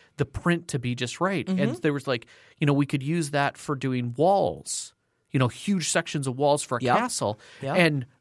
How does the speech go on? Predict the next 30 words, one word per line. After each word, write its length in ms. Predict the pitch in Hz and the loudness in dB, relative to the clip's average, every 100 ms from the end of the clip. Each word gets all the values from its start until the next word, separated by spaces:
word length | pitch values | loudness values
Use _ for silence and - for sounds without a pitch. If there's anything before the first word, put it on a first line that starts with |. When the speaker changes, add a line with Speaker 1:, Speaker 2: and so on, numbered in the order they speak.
| - | -2
Speaker 1:
they 200 | 139 170 | 2 2
just 240 | 180 170 | 0 0
did 160 | - 170 | 4 4
another 260 | 175 175 175 | 4 2 2
video. 320 | 180 269 190 | 2 2 2
They're 140 | 147 | 2
like, 260 | 139 131 - | 2 0 2
"You 60 | |
know, 120 | 139 147 | 2 4
we 120 | 147 | 4
never 240 | 139 143 | 2 0
thought 180 | 151 151 | 0 0
about 220 | 143 131 | 2 0
doing 160 | 139 151 | 2 0
it 40 | |
this 140 | 180 180 | 0 -2
way, 80 | |
but 140 | 240 135 | -2 0
I'm 60 | |
gonna 120 | 117 127 | 2 4
work 260 | 139 151 | 4 2
with 120 | 147 | 0
this 160 | 143 135 | -2 -2
other 160 | 143 135 | -2 0
person, 340 | 196 220 - | 0 0 -2
this 140 | 123 | -2
other 160 | 139 135 | 0 0
YouTube 320 | 127 127 123 | -2 -6 -8
crafter." 460 | - 185 220 - 170 | -2 0 0 -2 -2
Speaker 2:
Mm-hmm. 220 | 175 208 | 0 -2